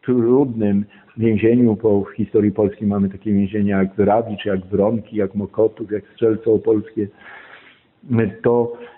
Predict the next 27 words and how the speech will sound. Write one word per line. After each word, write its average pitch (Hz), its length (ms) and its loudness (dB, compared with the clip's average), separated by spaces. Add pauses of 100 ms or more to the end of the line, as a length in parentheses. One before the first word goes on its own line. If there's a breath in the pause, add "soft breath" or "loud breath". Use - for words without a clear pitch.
(140)
e, 113 480 2
w - 80 -18
którym 165 320 2
momencie 131 760 2
właśnie 117 680 0
to 123 160 0
więzienie 127 420 2
go, 113 320 2
e, 131 40 -2 (500)
czy 120 80 -4
go 120 140 2
złamało, 120 600 0
czy 117 260 -2 (340)
jakie 131 300 0
były 127 200 4
motywy, 131 580 0 (500 soft breath)
że 104 220 0
ta 107 320 -2
ewentualna 107 680 0
współpraca, 107 840 -2 (440 loud breath)
e, 104 80 0
wtedy 104 320 -2
z - 80 -8
Urzędem 117 380 2
Bezpieczeństwa, 110 540 -2
a 98 40 0
potem 101 260 -2